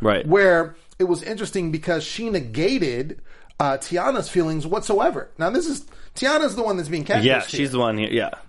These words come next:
Speaker 2: And so, and Tiana even said at one point in time, as they were arguing, Tiana's like, "Yo, these are my feelings.
Speaker 1: Yeah.
Speaker 2: Like, slow down."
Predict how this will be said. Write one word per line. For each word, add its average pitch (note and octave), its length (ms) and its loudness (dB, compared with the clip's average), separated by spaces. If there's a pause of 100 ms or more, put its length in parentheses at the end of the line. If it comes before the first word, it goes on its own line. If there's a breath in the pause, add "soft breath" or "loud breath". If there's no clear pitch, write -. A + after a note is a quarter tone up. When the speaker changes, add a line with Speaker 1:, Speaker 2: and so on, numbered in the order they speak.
(100)
Speaker 2:
And F#3 200 2
so, F#3+ 380 4
and F3+ 220 -4
Tiana A#3 280 -2
even F#3 200 -2
said A3+ 320 -2
at G3 100 -2
one E3+ 160 -2
point F3 220 -2
in D3+ 40 -10
time, D#3+ 380 -2 (220)
as E3+ 180 2
they E3+ 120 0
were C#3+ 160 -4
arguing, C#3+ 680 -4 (300 loud breath)
Tiana's A#3 400 -2
like, F3+ 180 2
"Yo, F#3+ 400 2 (540)
these B3 260 -2
are C4 80 0
my A#3 160 2
feelings. C3 400 -2
Speaker 1:
Yeah. D#3 260 4 (360 loud breath)
Speaker 2:
Like, A3+ 300 2
slow C#4 340 2
down." C#4 280 2